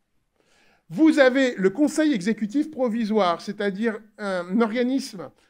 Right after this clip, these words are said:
un organe de gouvernement qui s'est créé à la chute de la monarchie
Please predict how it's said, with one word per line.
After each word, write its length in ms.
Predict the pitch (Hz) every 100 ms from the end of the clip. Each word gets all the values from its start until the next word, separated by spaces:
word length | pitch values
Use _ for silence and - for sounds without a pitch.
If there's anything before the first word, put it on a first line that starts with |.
| _
un 160 | 185 226
organe 340 | 233 226 233
de 80 | 196
gouvernement 520 | 208 226 214 214 220
qui 140 | 214 175
s'est 220 | 190 170
créé 300 | - 226 220
à 100 | 170
la 80 | 156
chute 280 | 156 - 262
de 80 | 185
la 140 | 170
monarchie 560 | 175 180 175 - 202